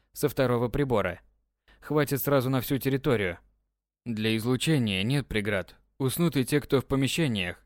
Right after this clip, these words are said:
и в подземной части, если таковая имеется. В этом случае сюрпризов не будет. Как только погрузятся в сон, даю сигнал. Наши силы проникают на территорию и занимают базу. Но предварительно завтра схожу на разведку.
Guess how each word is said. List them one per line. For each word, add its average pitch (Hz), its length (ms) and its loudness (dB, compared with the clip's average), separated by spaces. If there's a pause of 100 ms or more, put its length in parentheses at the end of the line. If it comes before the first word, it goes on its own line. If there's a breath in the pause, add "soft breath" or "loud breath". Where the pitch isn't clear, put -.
и 135 100 -2
в 117 60 -6
подземной 143 480 0
части, 98 520 -2 (220)
если 113 320 -2
таковая 113 480 0
имеется. 107 720 -4 (460)
В 101 180 -4
этом 120 260 2
случае 135 420 0
сюрпризов 123 540 0
не 139 140 -2
будет. 107 420 -4 (240)
Как 135 160 0
только 147 300 0
погрузятся 131 600 0
в - 60 -6
сон, 117 420 -2
даю 110 360 -2
сигнал. 127 480 -2 (380)
Наши 98 360 -2
силы 131 320 0
проникают 120 600 0
на 117 100 -2
территорию 117 640 -2 (120)
и 123 120 -2
занимают 127 460 0
базу. 92 420 -2 (560 loud breath)
Но 123 240 2
предварительно 123 720 0
завтра 120 320 -2
схожу 120 340 -4
на 120 100 0
разведку. 127 580 -2